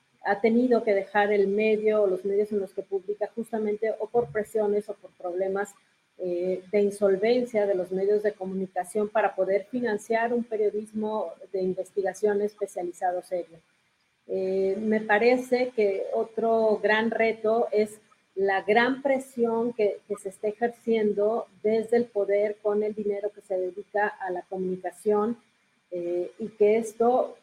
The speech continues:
si, si en aquellas épocas del partidazo, eh,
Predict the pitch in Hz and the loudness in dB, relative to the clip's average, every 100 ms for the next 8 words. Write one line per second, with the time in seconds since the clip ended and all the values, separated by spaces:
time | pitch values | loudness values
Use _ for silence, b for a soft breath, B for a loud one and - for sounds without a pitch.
0 | _ - 214 202 208 _ _ - 220 208 | _ -8 -6 -4 -6 _ _ -6 -2 0
1 | 208 208 208 208 208 220 233 269 269 254 | 2 4 4 4 2 2 2 2 2 0
2 | 254 220 220 214 196 185 190 180 208 202 | 0 -2 0 0 0 -2 -4 -6 -4 0
3 | 208 220 220 208 208 208 196 190 180 - | 2 2 0 0 2 2 2 0 -4 -12
4 | - 196 185 185 185 | -12 -6 -4 -4 -4